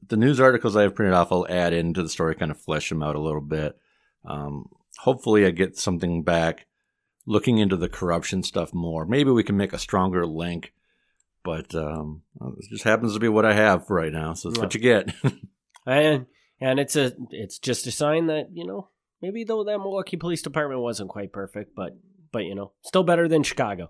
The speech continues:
Speaker 2: We always got
Speaker 1: Still,
Speaker 2: that going for
Speaker 1: still
Speaker 2: us,
Speaker 1: better
Speaker 2: right?
Speaker 1: than
Speaker 2: <laughs>
Speaker 1: Chicago, yeah.
Speaker 2: So, all right, with that, we'll wrap this episode up. As always, we do have a Patreon. You can check that out at milwaukee mafia dot com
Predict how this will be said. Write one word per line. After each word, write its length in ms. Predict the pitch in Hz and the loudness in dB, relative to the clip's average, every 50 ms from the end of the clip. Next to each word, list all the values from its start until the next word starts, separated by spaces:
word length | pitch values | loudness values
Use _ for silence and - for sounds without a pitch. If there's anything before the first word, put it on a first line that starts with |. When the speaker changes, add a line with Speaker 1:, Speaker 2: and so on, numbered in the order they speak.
| _ _ - | _ _ 0
Speaker 2:
We 80 | 139 135 | 4 6
always 260 | 139 143 160 156 - | 6 6 6 6 6
got 100 | 170 156 151 | 8 8 10
Speaker 1:
Still, 20 | 117 | 10
Speaker 2:
that 180 | 135 143 127 | 10 8 8
going 240 | 107 135 127 123 117 | 6 4 4 4 2
for 160 | - - 123 | 2 0 2
Speaker 1:
still 200 | 117 117 120 135 | 6 8 8 8
Speaker 2:
us, 80 | 147 135 | 10 10
Speaker 1:
better 340 | 156 147 135 135 135 131 135 | 10 10 10 10 10 8 8
Speaker 2:
right? 120 | 135 135 | 8 8
Speaker 1:
than 120 | 131 226 196 | 8 8 8
Speaker 2:
<laughs> 0 | |
Speaker 1:
Chicago, 840 | 143 - - 131 113 107 104 104 101 101 95 95 92 92 95 95 | 8 8 8 8 8 8 8 8 8 6 6 6 6 6 4 4
yeah. 320 | 101 101 101 98 95 92 87 - - - 110 110 _ | 4 6 6 6 4 4 2 -4 -12 -16 -20 -20 _
Speaker 2:
So, 400 | - - - 131 113 104 101 - _ _ - - - - - - - _ - | -12 -4 -2 -2 -2 -2 -6 -10 _ _ -20 -20 -20 -20 -20 -20 -14 _ 4
all 100 | 170 180 | 6 6
right, 180 | 185 185 165 | 8 8 6
with 180 | 175 190 185 - | 6 6 4 4
that, 180 | 190 180 180 | 4 2 2
we'll 180 | 175 185 180 165 | 4 4 2 2
wrap 280 | 151 165 170 170 165 - | 4 4 4 2 2 0
this 180 | 185 - - | 0 0 2
episode 440 | 175 156 - 160 151 - 165 156 156 | 2 2 2 0 0 0 2 2 4
up. 200 | 160 170 175 - | 2 2 2 0
As 180 | 170 156 139 147 | 0 0 0 2
always, 320 | 147 156 170 175 160 - | 2 2 2 0 0 -2
we 80 | 156 135 | -4 -2
do 140 | 123 143 | -2 -2
have 120 | 143 143 131 | -4 -4 -6
a 20 | 123 | -4
Patreon. 500 | - 147 160 147 - 170 165 170 175 175 | -2 -2 -2 0 0 -2 -2 -2 0 -2
You 60 | 151 | -2
can 100 | 127 104 | -4 -4
check 240 | - 135 135 131 - | -4 -4 -4 -4 -2
that 160 | 135 127 120 | -2 0 0
out 200 | 127 135 143 131 | 2 0 0 0
at 220 | 139 120 98 - | 0 -2 -2 -4
milwaukee 380 | 120 127 127 127 120 117 - 120 | -2 -2 0 0 0 -2 -4 -4
mafia 380 | 117 110 110 - - 135 127 | -4 -4 -4 -4 -4 -4 -2
dot 200 | 117 117 117 113 | -2 -2 -4 -4
com 360 | - 123 123 123 147 190 196 | -6 -6 -4 -4 -4 -6 -6